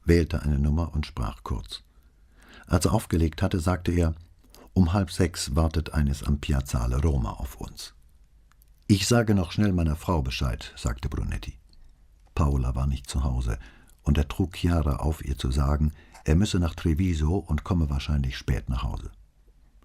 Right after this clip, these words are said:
In seinen über zwei Jahrzehnten bei der Polizei hatte Brunetti einen Instinkt entwickelt,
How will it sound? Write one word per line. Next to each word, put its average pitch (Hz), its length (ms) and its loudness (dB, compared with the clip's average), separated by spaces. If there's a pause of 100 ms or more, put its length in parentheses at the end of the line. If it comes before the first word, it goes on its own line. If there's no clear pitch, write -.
(1080)
In 110 140 8
seinen 156 240 4
über 151 300 0
zwei 143 260 2
Jahrzehnten 107 720 2
bei 80 100 2
der 80 100 2
Polizei 85 560 0
hatte 78 200 2
Brunetti 78 520 0
einen 73 220 2
Instinkt 82 520 -2
entwickelt, 78 480 0